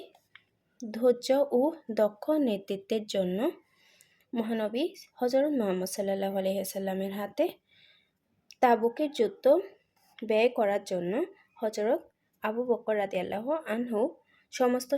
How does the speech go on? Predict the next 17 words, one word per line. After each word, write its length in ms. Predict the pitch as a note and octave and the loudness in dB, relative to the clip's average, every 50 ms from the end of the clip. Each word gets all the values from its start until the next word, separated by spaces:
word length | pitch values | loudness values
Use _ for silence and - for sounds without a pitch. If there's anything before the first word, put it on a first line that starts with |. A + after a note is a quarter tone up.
| C#4+ - | -2 0
সম্পদ। 380 | A#3 G3+ G3 G3 - B3 E4 - - - - _ _ _ _ _ _ _ - - - - - - | -2 -2 -2 0 2 2 2 2 0 -14 -20 _ _ _ _ _ _ _ -20 -20 -20 -12 -8 -2
এবার 140 | A#3+ C4+ C4+ | 0 0 0
আমরা 220 | A#3+ G#3 F#3+ G#3+ B3+ | 0 0 -2 -4 -2
ডান 200 | A#3 G#3+ G#3 G#3 G3+ G3 | -2 -2 -4 -4 -4 -6
পাশের 260 | G3 G3 - C#4+ C#4 - | -6 -6 -6 -10 -6 -6
বাক্যগুলো 420 | G3 F#3+ - - G#3 G3+ G#3+ C4 E4+ E4+ _ _ _ _ _ - | -6 -6 -4 -8 -4 -4 -2 -4 -4 -6 _ _ _ _ _ -2
পড়ি। 220 | G3+ F#3+ F#3 F3 F3+ _ _ _ _ _ _ _ _ _ _ _ _ _ _ _ _ _ - - - - - | -2 0 0 -2 -6 _ _ _ _ _ _ _ _ _ _ _ _ _ _ _ _ _ -20 -20 -14 -4 -2
হযরত 380 | C#4+ B3 C4+ C4+ C4+ C#4+ D4 D4 - A#3 A#3 | 0 2 4 4 4 4 2 0 -2 -4 -2
আবু 140 | A#3 C4 C#4 C#4 | -2 2 4 4
বকর 260 | A#3+ A3+ - - A3+ A3 G#3 | 4 4 4 -2 0 0 0
রাদিয়াল্লাহু 460 | F#3+ G3 F#3+ F#3+ F#3 F3+ F#3+ G#3 A3 A3 G#3+ | 0 4 4 4 6 4 2 2 0 -4 -4
আনহু 220 | A3 G#3+ - C4+ D4 D#4+ - | -6 -6 -2 0 0 0 2
এর 200 | B3 A3+ C#4 C#4+ C#4 A#3 A3 | 4 4 4 4 2 -2 -2
নাম 120 | A#3 C#4+ D#4 - - - - - - - - - - | -2 -4 -6 -8 -16 -20 -20 -20 -20 -18 -8 -2 -2
উজ্জ্বল 300 | A3+ A3 - - D4 C#4+ C#4 B3+ | -2 -2 0 0 0 0 2 2
হয়ে 160 | A#3+ G#3 G3 G3+ - | 0 0 0 0 -2
থাকবে। 360 | G3 F#3+ - _ - C4+ | -4 -4 -4 _ 2 2